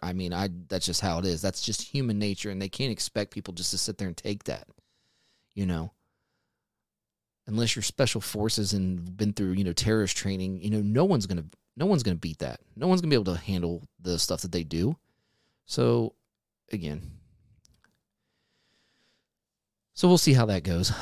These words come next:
I don't know. I told Arthur I don't think it's really a good idea to do the interview with him, um, because that's kind of just, you're setting, you're setting me up for failure because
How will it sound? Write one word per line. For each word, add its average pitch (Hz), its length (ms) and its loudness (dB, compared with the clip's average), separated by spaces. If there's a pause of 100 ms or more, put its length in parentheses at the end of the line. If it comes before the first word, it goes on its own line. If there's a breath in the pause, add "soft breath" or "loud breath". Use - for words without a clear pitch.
(120)
I 120 60 4
don't 95 120 4
know. 87 180 0
I 135 100 4
told 131 200 0
Arthur 113 260 2
I 95 80 0
don't 104 160 -4
think 98 140 -6
it's 90 140 -8
really 95 180 0
a 92 60 -2
good 90 120 -2
idea 87 400 -2 (800 loud breath)
to 101 80 -14
do 90 140 -8
the 92 140 -6
interview 90 300 -6
with 82 140 -8
him, 87 340 -10 (160)
um, 85 380 -12 (1120)
because 101 380 -2
that's 95 300 -2
kind 101 220 -2
of 92 180 -4
just, 92 260 -2
you're 101 140 -8
setting, 101 440 0
you're 117 140 0
setting 98 300 2
me 101 160 0
up 92 100 -4
for - 120 -12
failure 80 460 -2 (440)
because 98 460 -2